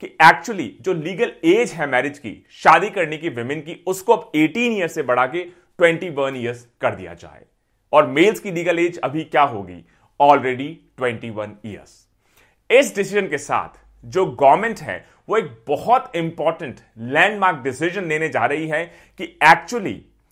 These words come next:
इसके बजाय कि मेल्स के लिए अलग एज हो, फीमेल्स के लिए अलग एज हो,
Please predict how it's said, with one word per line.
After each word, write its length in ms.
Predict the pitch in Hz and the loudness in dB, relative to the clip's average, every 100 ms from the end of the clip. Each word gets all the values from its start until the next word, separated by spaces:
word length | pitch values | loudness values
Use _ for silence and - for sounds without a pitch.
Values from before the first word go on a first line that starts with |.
| _ - | _ 0
इसके 340 | 180 180 277 | 0 2 4
बजाय 480 | 220 180 156 165 190 196 _ - | 4 4 6 6 4 -8 _ -10
कि 60 | |
मेल्स 480 | 156 139 165 233 240 | -6 2 4 4 0
के 120 | 226 | -8
लिए 120 | 190 | -2
अलग 280 | 165 147 170 - | 0 0 -2 0
एज 220 | 165 143 | 0 0
हो, 340 | 160 170 170 - | 0 0 -4 -12
फीमेल्स 440 | 165 151 151 208 226 | -6 0 4 4 2
के 100 | 208 | -4
लिए 120 | 185 | -4
अलग 360 | - 139 170 143 | -2 -2 -2 -2
एज 220 | 156 135 | -6 -2
हो, 240 | 156 165 | -4 -4